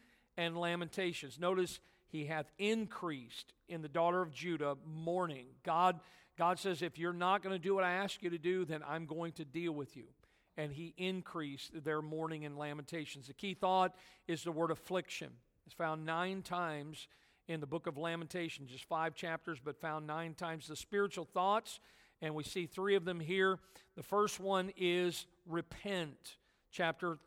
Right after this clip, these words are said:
three and verse number twenty-five, "The Lord is good unto them that wait for him, to the soul that seeketh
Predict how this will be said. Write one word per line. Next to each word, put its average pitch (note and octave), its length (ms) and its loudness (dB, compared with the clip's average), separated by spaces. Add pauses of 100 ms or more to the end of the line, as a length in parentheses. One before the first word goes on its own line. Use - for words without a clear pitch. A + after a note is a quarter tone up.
three F3+ 340 2
and D3+ 120 -6
verse E3+ 280 -2
number E3+ 180 -4
twenty-five, F3+ 580 0
"The D#3 80 0
Lord E3+ 220 2
is D3+ 80 -2
good G3+ 220 2
unto G#3 240 0
them F#3+ 360 2 (340)
that D3+ 200 0
wait F#3+ 240 2
for F#3 140 -2
him, E3+ 300 0
to F3 140 -6
the D3 140 -4
soul G3 580 4
that E3 300 0
seeketh D#3+ 720 -6